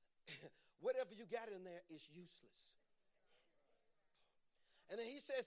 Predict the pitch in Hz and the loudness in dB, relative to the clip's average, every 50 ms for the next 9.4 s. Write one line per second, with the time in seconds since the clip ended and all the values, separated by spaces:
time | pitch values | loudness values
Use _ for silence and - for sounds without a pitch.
0 | 240 262 262 - - - - - - - - - - - - 233 240 - 277 254 | 4 4 4 4 2 0 -10 -12 -14 -16 -20 -20 -20 -14 -10 -8 -4 0 0 2
1 | 190 226 185 - 302 302 277 - - - 233 214 180 - - - - - - - | 2 0 -2 -2 -2 -2 -2 -4 -4 -4 -2 -4 -4 -6 -10 -16 -20 -20 -20 -20
2 | - - - - 226 233 240 262 254 - - - - 277 277 226 196 208 202 185 | -20 -12 -6 -4 -2 0 0 0 -2 -2 -4 -4 -4 -2 -2 -2 -2 -2 -4 -4
3 | - - 214 180 180 208 202 - - _ - - - - - - - - - - | -6 -8 -8 -8 -8 -10 -10 -12 -16 _ -20 -20 -20 -20 -20 -20 -20 -20 -20 -20
4 | - - _ - - _ _ - - - - 220 - - - - - - - - | -20 -20 _ -20 -20 _ _ -20 -20 -20 -18 -18 -18 -16 -16 -18 -18 -20 -20 -20
5 | - - - - - - - - _ - - - - - - - - - - 147 | -20 -20 -20 -20 -20 -20 -20 -20 _ -20 -20 -20 -20 -20 -20 -20 -20 -16 -12 -12
6 | 143 - - 180 147 - - - 175 175 180 175 175 - - 180 190 214 214 214 | -8 -6 -6 -6 -6 -6 -6 -4 -2 -2 0 0 0 2 2 2 2 2 4 4
7 | 240 262 254 - - 302 349 359 349 330 285 269 254 - - - 359 262 - - | 4 4 2 4 8 10 12 12 12 12 10 8 4 -2 -14 -18 -16 -16 -14 -14
8 | - - - - 269 - - - 320 - - - - - - - - - - - | -16 -16 -12 -10 -10 -8 -6 -8 -8 -8 -10 -18 -20 -20 -20 -20 -18 -16 -16 -8
9 | - - 196 190 - - - 175 | -2 0 0 0 0 0 0 0